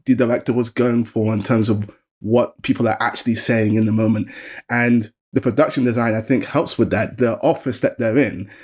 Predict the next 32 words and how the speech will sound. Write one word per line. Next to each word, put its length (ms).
it's 200
all 540
just, 400
uh, 200
glass 420
walls. 360
So 80
there's 180
no 460
privacy. 760
Everyone 420
can 160
see 240
everyone 460
at 160
every 260
moment. 440
And 200
the, 440
the, 180
what, 320
the, 80
the 160
stuff 300
that 220
the 100
director, 460
Chloe 240
DeMont, 380
gets 200
out 200
of 220